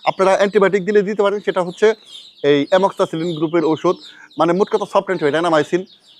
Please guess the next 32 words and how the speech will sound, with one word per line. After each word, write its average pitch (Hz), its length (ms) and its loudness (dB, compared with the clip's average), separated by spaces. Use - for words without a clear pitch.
আহ, 139 280 4
Ranamox, 160 340 2
Nabammox, 160 360 2
Doxyebet, 160 420 2
এগুলো 185 260 4
দিলে 214 340 -2
মানে 147 240 2
প্রথম 202 400 0
সারির 185 320 0
যে 165 220 2
ইগুলো 156 260 0
আছে, 131 120 0
প্রাথমিক 147 420 -2
যে 143 100 4
অ্যান্টিবায়োটিকগুলো 135 520 -2
আছে, 170 220 -2
এগুলো 156 180 2
দিবেন। 127 240 -4
ওই 196 120 4
যে 202 80 -4
চোদ্দ 220 240 2
পনেরো 220 280 2
দিনে 196 200 0
তাহলে 214 300 4
amoxicillin 247 720 -2
গ্রুপের 175 280 0
ওষুধ 175 240 -2
দিবেন। 190 220 0
সেই 185 120 6
সাথে 180 300 2
Hemico 202 300 2
পিএইচ, 202 480 2